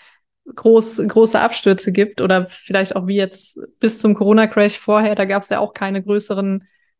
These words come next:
Kursrücksetzer, sodass man das vielleicht auch da zum ersten Mal selbst erlebt hat. Und dann ist halt wirklich wichtig, darauf zu achten, ähm, wie reagiert man oder wie geht man damit um. Und wenn man merkt, „Okay, das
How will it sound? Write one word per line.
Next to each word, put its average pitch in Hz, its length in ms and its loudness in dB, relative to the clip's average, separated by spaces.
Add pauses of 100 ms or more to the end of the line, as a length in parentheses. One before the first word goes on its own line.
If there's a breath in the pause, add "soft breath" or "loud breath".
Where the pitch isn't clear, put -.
(140)
Kursrücksetzer, 220 960 -2
sodass 190 300 -8
man 196 320 -6 (420 soft breath)
das 185 140 -10
vielleicht 196 300 -2
auch 196 100 0
da 214 220 0
zum 208 160 -6
ersten 220 320 -4
Mal 196 360 -4
selbst 214 380 -6
erlebt 208 360 -6
hat. 202 180 -6
Und 190 160 -6
dann 208 160 0
ist 214 160 -6
halt 190 180 -6
wirklich 202 300 -8
wichtig, 208 460 -6 (500 soft breath)
darauf 202 180 -6
zu 202 140 -4
achten, 196 600 -4
ähm, 180 360 -6
wie 202 160 -6
reagiert 208 420 -2
man 220 160 -4
oder 196 180 -4
wie 208 120 -6
geht 214 180 -4
man 202 140 -8
damit 190 220 -8
um. 226 200 -4
Und 190 220 -8
wenn 208 160 -2
man 214 160 -2
merkt, 202 280 -6
„Okay, 202 200 -10
das 190 280 -12